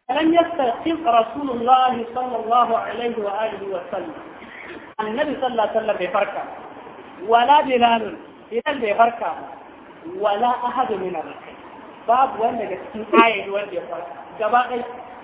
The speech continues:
kowa kwana ɗauke shi. Hakan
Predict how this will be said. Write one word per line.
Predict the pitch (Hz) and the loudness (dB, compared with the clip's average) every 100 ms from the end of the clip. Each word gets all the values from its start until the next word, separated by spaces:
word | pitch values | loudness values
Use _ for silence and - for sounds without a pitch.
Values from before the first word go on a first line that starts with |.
| - | -16
kowa | - 226 226 | -2 2 2
kwana | 226 214 208 | 2 0 0
ɗauke | 214 190 190 - | -4 -6 -10 -12
shi. | - - - - - - - - - | -14 -18 -20 -20 -20 -20 -20 -14 -2
Hakan | - - - 269 | -2 -2 -2 -2